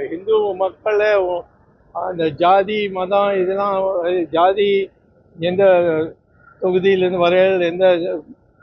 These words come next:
ஆ, ஊர்லேருந்து வரையல், இதெல்லாம் பார்க்கக்கூடாது. இந்துனா ஒரே ஒரு தான்,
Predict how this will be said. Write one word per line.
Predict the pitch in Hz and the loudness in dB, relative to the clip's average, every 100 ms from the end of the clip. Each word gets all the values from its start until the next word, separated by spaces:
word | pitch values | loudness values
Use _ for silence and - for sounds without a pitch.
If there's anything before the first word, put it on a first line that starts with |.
| _ - | _ -8
ஆ, | 165 160 160 156 | -2 0 0 -2
ஊர்லேருந்து | 156 185 180 185 180 | 0 0 2 2 2
வரையல், | 170 180 185 | 0 2 0
இதெல்லாம் | 175 180 185 | 0 -2 -2
பார்க்கக்கூடாது. | 160 156 170 151 143 127 131 - | -2 -2 -2 0 0 0 -10 -10
இந்துனா | 143 175 196 202 214 202 180 | -10 -2 0 2 2 2 2
ஒரே | 175 196 | 2 2
ஒரு | 185 165 | 2 -2
தான், | 151 143 | -6 -6